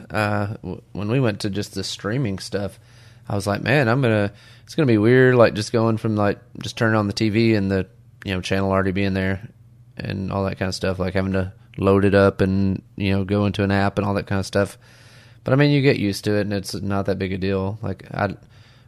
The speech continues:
I really don't know why we kept cable as long as we did, um, or, like, satellite dish or any of those kinds of things. Like, I don't understand why people even still use those. <laughs>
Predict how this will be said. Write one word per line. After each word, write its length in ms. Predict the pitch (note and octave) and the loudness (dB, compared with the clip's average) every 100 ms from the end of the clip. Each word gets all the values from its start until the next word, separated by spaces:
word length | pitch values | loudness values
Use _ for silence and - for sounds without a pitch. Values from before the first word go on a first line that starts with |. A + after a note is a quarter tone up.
| - | -4
I 40 | |
really 240 | G2+ G#2 G2 | 2 2 2
don't 180 | G2 | 0
know 120 | G2+ G2+ | 0 2
why 180 | G2+ | 2
we 260 | G2 G2+ G2 | 2 0 -2
kept 420 | - G#2 F#2+ - | -2 0 0 -6
cable 440 | - G2 G2+ F#2 F#2+ | -2 0 2 0 0
as 140 | F#2 | -2
long 160 | F#2+ F#2+ | -4 -6
as 100 | F#2 | -6
we 100 | F#2+ | -4
did, 300 | F#2 F#2+ G#2 _ - - _ _ _ - | -4 -4 -8 _ -20 -20 _ _ _ -14
um, 420 | - G1+ - G2+ C3 - | -10 -8 -10 -12 -16 -8
or, 160 | F#2+ | -4
like, 200 | F#2+ F#2 | -2 -4
satellite 400 | - G2 G2 F#2+ | 0 0 2 0
dish 320 | G2+ G2 F#2 F#2 | 0 -2 -2 -4
or 80 | |
any 100 | G2 | -2
of 60 | F#2+ | -2
those 180 | F#2 - | -4 -4
kinds 220 | F#2 F#2 | -8 -8
of 100 | F2+ | -6
things. 360 | F#2+ F#2+ F#2 - | -6 -6 -10 -8
Like, 320 | F#2+ F#2 - - | -8 -8 -14 -10
I 60 | F#2+ | -6
don't 80 | |
understand 400 | F#2 F#2 F#2+ F#2+ | -6 -8 -8 -6
why 80 | F#2 | -6
people 440 | F2+ F#2 F#2 F2+ - _ _ _ _ _ - - - - | -6 -8 -6 -8 -10 _ _ _ _ _ -20 -20 -18 -10
even 240 | G2 F#2 | -6 -6
still 260 | F2+ F#2+ F#2 | -6 -4 -4
use 240 | F2+ F#2 | -4 -6
those. 360 | F#2 F2+ F2+ - | -4 -4 -6 -12
<laughs> 60 | _ | _